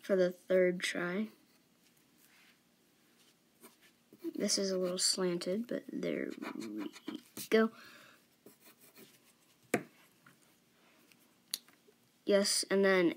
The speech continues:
you can't see anything from here, so it's 'cause it's just all black tattooed, like, so you can just shade that in.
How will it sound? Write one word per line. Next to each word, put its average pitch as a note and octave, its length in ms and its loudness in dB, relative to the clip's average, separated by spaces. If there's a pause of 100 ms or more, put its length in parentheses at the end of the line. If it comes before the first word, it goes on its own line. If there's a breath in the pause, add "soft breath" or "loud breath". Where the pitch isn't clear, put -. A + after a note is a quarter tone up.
you G3+ 120 0
can't A#3+ 320 2
see G#3 520 2 (220)
anything G3+ 580 2
from F3+ 400 0
here, F#3 300 0
so F3+ 240 -2
it's - 280 -4
'cause F#3 200 -4
it's F3+ 120 -4
just F#3+ 280 -2
all F3+ 120 -4
black F3 400 -2 (460 loud breath)
tattooed, F#3 540 4
like, E3 340 0
so - 140 0
you F#3+ 80 4
can F#3 160 4
just F3 140 0
shade E3+ 380 0
that F#3 220 2
in. F#3 340 4